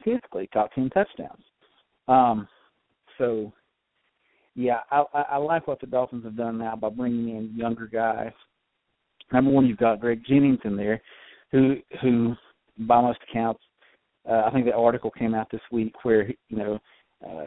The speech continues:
Tannenbaum called him and kind of sold him on the Dolphins, and he told,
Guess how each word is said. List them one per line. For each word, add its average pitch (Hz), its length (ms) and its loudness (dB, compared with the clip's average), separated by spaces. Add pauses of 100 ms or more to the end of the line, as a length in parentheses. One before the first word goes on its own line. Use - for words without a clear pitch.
(120)
Tannenbaum 120 720 4
called 117 340 4
him 113 140 -6
and 107 180 -10
kind 110 200 -2
of 104 100 -2 (840)
sold 135 280 4
him 120 140 -2
on 113 100 -2
the 107 60 -10
Dolphins, 113 540 -4
and 110 100 -8
he 110 60 -10
told, 117 340 -6